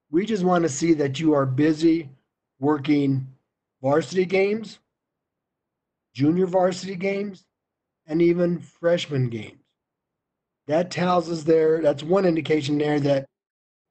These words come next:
you're an individual that wants to officiate football, regardless of the level. And that's the type of attitude that we need.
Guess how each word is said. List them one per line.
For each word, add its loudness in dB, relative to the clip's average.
you're 2
an 2
individual 2
that 2
wants 0
to -4
officiate 0
football, -4
regardless 0
of -2
the 2
level. -2
And -4
that's 0
the -12
type -2
of 0
attitude 0
that -4
we -2
need. -2